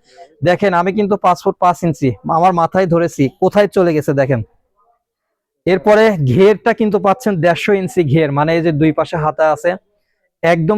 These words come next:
ফ্রি সাইজ। যারা চান পরিপূর্ণ পর্দা মেইনটেইন করতে, তারা কিন্তু এই সমস্ত জিলবাব হিজাব, এই সমস্ত হিজাবের নাম হচ্ছে জিলবাব,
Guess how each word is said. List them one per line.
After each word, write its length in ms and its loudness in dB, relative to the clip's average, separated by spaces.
ফ্রি 200 0
সাইজ। 260 0
যারা 160 2
চান 160 2
পরিপূর্ণ 440 0
পর্দা 340 -2
মেইনটেইন 440 -2
করতে, 320 -2
তারা 160 4
কিন্তু 280 -2
এই 160 2
সমস্ত 340 -2
জিলবাব 360 2
হিজাব, 200 0
এই 80 2
সমস্ত 300 -4
হিজাবের 280 0
নাম 240 0
হচ্ছে 200 -2
জিলবাব, 360 2